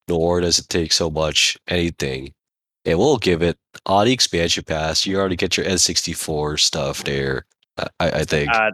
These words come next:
Speaker 2: insult to injury.
Speaker 1: What insult? It's already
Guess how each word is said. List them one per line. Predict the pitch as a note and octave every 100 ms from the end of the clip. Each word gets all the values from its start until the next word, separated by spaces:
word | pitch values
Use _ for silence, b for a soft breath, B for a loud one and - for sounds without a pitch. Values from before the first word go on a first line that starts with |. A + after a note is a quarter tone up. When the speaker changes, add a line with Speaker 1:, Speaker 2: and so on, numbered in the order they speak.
| - -
Speaker 2:
insult | A#2+ - A#2
to | - A2
injury. | G#2 A2 G2 F#2+ - _ _ _ _ _ _ -
Speaker 1:
What | C#3+
insult? | G2 D#2+ - D#2 - _ _ _ _ - -
It's | A#2+ G#2
already | A2 G2+ G2 F2+